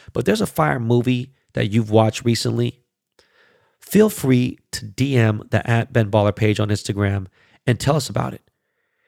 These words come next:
If I haven't heard of it before and I watch it and it's fire,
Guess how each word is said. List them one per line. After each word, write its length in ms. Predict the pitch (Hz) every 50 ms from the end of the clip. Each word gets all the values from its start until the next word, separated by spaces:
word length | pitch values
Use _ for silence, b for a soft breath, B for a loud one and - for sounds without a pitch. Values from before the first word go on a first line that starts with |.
| _ _ _ _ _ _ _ _ _ _
If 160 | 147 135 - - -
I 160 | 123 156 202
haven't 180 | 208 180 170 170
heard 160 | 160 185 180
of 80 | 180 185
it 80 | 180
before 380 | - 190 - - 190 - - 202
and 100 | - 127
I 120 | 127 143 151
watch 360 | 143 139 139 151 160 - -
it 200 | 190 185 - _ _ _ _ _ _ _ _ _ _ -
and 140 | - 113 120
it's 120 | 131 -
fire, 540 | - - - 127 139 156 175 185 196 208